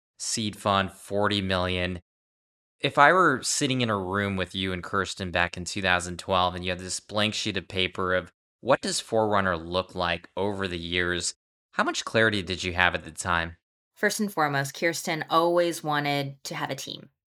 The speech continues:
Speaker 2: There was never a circumstance in which she wanted to be a sole G P or kind of two G P situation, which I think there are a lot of people who want that, and, and that's great. It's a different path. But she brought me on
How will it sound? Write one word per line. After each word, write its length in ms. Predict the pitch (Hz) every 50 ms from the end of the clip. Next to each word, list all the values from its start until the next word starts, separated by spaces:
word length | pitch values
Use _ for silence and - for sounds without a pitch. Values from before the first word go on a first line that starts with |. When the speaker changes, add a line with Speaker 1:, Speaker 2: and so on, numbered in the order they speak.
| _ _ _ _ _ _ _ _
Speaker 2:
There 140 | - - 156
was 120 | 165 156 165
never 260 | 170 175 175 180 185
a 60 | 175
circumstance 640 | - - 156 143 160 156 143 - 151 143 139 139 -
in 140 | 139 143 139
which 220 | 139 135 135 135
she 280 | - - - - 143 139
wanted 280 | 131 131 131 131 131 -
to 80 | - 139
be 440 | 139 135 131 131 131 131 131 131 - -
a 40 |
sole 280 | 135 - - 147 139 135
G 240 | 135 - 151 143 139
P 500 | 139 - 151 139 135 135 131 131 127 127
or 140 | - - 139
kind 220 | 135 - 135 131
of 80 | 127 -
two 180 | - - 147 139
G 240 | 139 - 135 135
P 320 | 135 - - 143 131 131 131
situation, 800 | - - 131 - - 143 135 127 131 135 - 185 196 208 226
which 200 | 190 147 135 -
I 80 | - 139
think 220 | 139 147 143 139
there 120 | 139 143 135
are 40 | 135
a 40 | 135
lot 200 | 143 135 151 208
of 80 | 226
people 280 | - 170 147 143 147 147
who 100 | 160 151
want 280 | 143 143 147 196 143 -
that, 300 | 143 120 131 131 135 - -
and, 360 | 143 139 139 139 135 135 135 -
and 140 | 147 143 135
that's 360 | 143 139 139 139 - - -
great. 680 | - - - 131 127 151 233 294 - - - - -
It's 120 | - - -
a 40 | 151
different 640 | 139 156 151 147 - 156 147 139 139 135 135 -
path. 420 | - - 196 190 165 - - - - - - _ _ _ _ _ _ _ _ _ _ _ _ _ _ _ _ _ _ -
But 380 | 185 165 156 151 139 131 - -
she 380 | - - - - - 220 220
brought 340 | 208 214 185 165 160 151 156
me 180 | 165 165 165 160
on 360 | 151 147 143 143 143 139